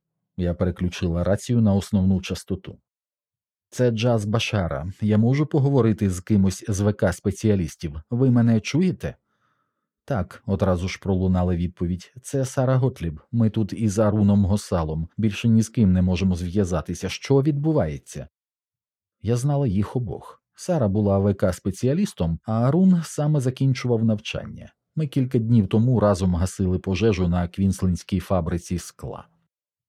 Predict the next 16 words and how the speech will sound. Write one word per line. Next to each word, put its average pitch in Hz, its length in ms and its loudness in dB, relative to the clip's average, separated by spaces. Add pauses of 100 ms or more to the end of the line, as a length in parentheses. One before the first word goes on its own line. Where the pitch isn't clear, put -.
(360)
«Не 101 100 2
знаю, 95 340 2
Саро, 82 500 -6
я 110 200 4
зараз 107 300 2
у 110 60 2
всюдиході 104 800 -2
поза 101 340 -2
межами 104 440 4
міста. - 380 -4
Місто 113 400 0
не 117 120 2
відповідає, 127 760 -2
а 95 260 0
де 107 200 2
ви?» 107 300 -2